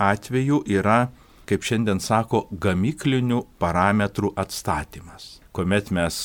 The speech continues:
turime kažkokį mobilų išmano įrenginį, kartais į jį prilenda tiek įvairiausių virusų,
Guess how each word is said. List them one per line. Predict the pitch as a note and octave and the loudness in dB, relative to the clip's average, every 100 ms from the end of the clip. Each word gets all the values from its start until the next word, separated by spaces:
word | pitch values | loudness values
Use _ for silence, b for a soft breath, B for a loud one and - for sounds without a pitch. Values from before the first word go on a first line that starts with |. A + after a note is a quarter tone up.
| - | -10
turime | - F2+ E2+ D#2+ D#2+ D2+ - | -4 -2 -2 -2 -4 -6 -12
kažkokį | D#2+ - F2+ - F2+ | -14 -8 -8 -4 -2
mobilų | E2+ F#2 A2 G2+ F2+ E2+ B B B | 0 2 2 4 2 0 B B B
išmano | F#2+ - F#2+ G2+ G2+ F#2 | -6 -2 2 2 2 0
įrenginį, | F#2 F2+ F2+ F#2+ G#2 C3+ E3+ F#3 b b b | -2 0 0 -2 0 0 0 -2 b b b
kartais | - B2+ - G#2 - | -2 -2 0 -2 0
į | A2 | -2
jį | B2+ | -2
prilenda | - A#2+ G#2+ F2+ E2+ E2 D#2 - | -2 0 0 0 0 -4 -6 -10
tiek | - G3 - | -4 -4 -2
įvairiausių | G2+ F#2+ G#2+ C3+ F2 - F#2 | -2 0 0 2 0 -2 -6
virusų, | D#2 C3+ G#2+ D2 D2+ - | -2 0 0 -2 -8 -8